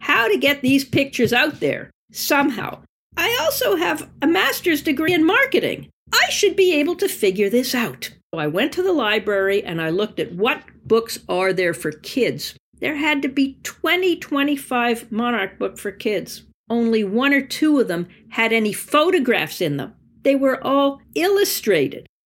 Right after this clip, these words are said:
Now my photographs were looking really good compared to what was out there. Now I can do a kid's book. What am I gonna say in this kid's book? Well,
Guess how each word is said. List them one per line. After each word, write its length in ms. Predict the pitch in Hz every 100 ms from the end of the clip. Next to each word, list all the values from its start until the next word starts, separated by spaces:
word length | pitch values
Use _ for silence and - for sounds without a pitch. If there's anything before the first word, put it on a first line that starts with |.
| _
Now 560 | 302 381 539 554 381 -
my 200 | 277 349
photographs 600 | - 359 349 320 320 -
were 80 | 302
looking 480 | 320 320 240 175 190
really 440 | 311 440 466 392
good 520 | 370 466 659 240 - - -
compared 480 | 254 - 247 220
to 80 | 226
what 240 | 196 185 -
was 160 | 180
out 260 | 185 170 -
there. 300 | - - - _ _
Now 220 | 453 508 -
I 80 | 359
can 160 | 370
do 140 | 349 370
a 40 |
kid's 360 | - 480 554 -
book. 260 | - -
What 140 | 262 403
am 100 | 415
I 80 |
gonna 180 | 403 403
say 240 | 381 403 523
in 80 | 539
this 160 | 277 -
kid's 300 | 269 208 -
book? 280 | - - -
Well, 320 | 466 294 -